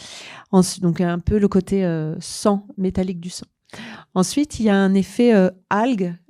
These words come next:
avec cette molécule qu'on appelle la calone, qui est une molécule, euh, toujours inventée, euh, euh, dans les années, euh, soix-, fin des années soixante-dix, euh, quatre-vingts, qui est une,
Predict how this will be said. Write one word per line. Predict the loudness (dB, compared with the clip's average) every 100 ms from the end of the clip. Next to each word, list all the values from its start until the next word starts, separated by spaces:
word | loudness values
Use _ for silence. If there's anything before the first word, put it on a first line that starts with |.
| -6
avec | -2 -2
cette | -2 -4 0
molécule | 2 4 2 -2 -2
qu'on | -4
appelle | -2 0 0
la | -2
calone, | 0 2 6 6 4 0 -6 _ -20 _ _
qui | 0 2
est |
une | 4
molécule, | 4 4 2 0 2 2 2
euh, | 0 -6
toujours | -8 0 2 2
inventée, | 0 -2 -4 -6 -6 -6
euh, | -6 -8 -12 -16 -20 -20 -18 -6
euh, | -4 -2 -2 -4 -4 -2
dans | 0
les | 2 2
années, | 2 4 4
euh, | 4 2 2 0 -4
soix-, | -2 -4
fin | -4 -4 0 2
des | 4
années | 4 2
soixante-dix, | 0 0 0 2 -2 -2
euh, | -2 -2 -6 -2
quatre-vingts, | -2 2 2 4 4 2
qui | 0 -2 2
est | 4
une, | 6 4 4